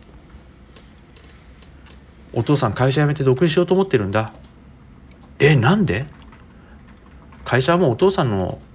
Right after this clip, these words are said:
いるところじゃないんだよ。お父さんは次のステップに踏み出したいんだ。」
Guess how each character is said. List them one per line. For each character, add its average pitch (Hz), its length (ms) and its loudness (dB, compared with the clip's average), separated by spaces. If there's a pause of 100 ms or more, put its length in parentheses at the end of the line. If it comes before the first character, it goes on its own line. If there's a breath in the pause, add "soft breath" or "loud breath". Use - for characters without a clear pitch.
(200)
い - 60 -4
る 123 100 0
と 160 80 -4
こ 185 80 0
ろ 175 60 2
じ - 60 -4
ゃ - 20 -4
な 139 100 -2
い 190 60 0
ん 170 40 -2
だ 131 80 -2
よ。 - 120 -8 (680)
お 123 80 -6
父 185 140 2
さ 165 100 0
ん - 40 2
は 104 60 -4
次 190 240 -4
の 180 80 0
ス - 100 -4
テ 131 60 2
ッ 110 80 -6
プ 104 60 -6
に 92 100 -4
踏 110 60 -4
み 139 60 0
出 160 100 0
し - 80 -4
た 180 80 0
い 151 60 0
ん 113 40 -4
だ。」 - 160 -8